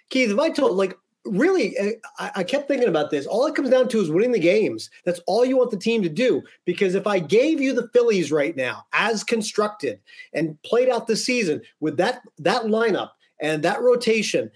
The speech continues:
and that bullpen and that defense,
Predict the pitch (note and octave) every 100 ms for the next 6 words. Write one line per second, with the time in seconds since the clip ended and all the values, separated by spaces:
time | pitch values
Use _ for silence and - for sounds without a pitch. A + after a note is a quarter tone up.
0 | - D3 D3 G3+ F#3 - A#3+ A#3 F3 C3
1 | G#2+ - _ _ D3+ D#3+ D#3 E3 E3 F3+
2 | F#3 B2 E3 F#3 - C3 G2+ - - -